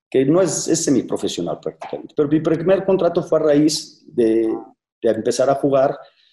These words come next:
y de tener participación en selección juvenil. Y yo hice una apuesta en, eh, en, en, dentro de mi contrato, que si tenía cierta cantidad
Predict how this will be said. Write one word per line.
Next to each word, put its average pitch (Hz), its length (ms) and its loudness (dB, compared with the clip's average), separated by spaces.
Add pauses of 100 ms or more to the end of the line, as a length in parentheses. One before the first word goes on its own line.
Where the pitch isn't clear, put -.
(240)
y 117 60 -2
de 120 100 2
tener 139 220 0
participación 131 580 -2
en 123 60 0
selección 120 360 -2
juvenil. 107 520 -4 (560)
Y 117 140 -6
yo 143 120 4
hice 147 340 4
una 139 240 2
apuesta 143 440 0
en, 110 340 -2
eh, 95 380 -4
en, 95 320 -6
en, 90 360 -8
dentro 107 340 -4
de 104 120 -4
mi 101 160 -4
contrato, 117 720 -2 (120)
que 110 100 -8
si - 180 -10
tenía 123 420 0
cierta 123 440 -2
cantidad 117 600 0